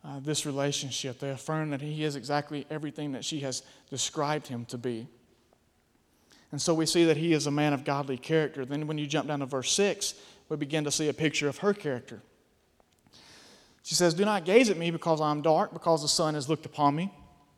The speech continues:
My mother's sons were angry with me. They made me keeper of the vineyards, but my own vineyard I have not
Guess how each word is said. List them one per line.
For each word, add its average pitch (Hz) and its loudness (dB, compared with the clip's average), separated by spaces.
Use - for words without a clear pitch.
My 170 0
mother's 165 10
sons 175 6
were 165 4
angry 214 8
with 139 0
me. 127 -4
They 151 0
made 170 8
me 185 6
keeper 240 8
of 240 10
the 196 2
vineyards, 165 2
but 160 -2
my 151 8
own 254 6
vineyard 147 -2
I 143 0
have 147 8
not 143 4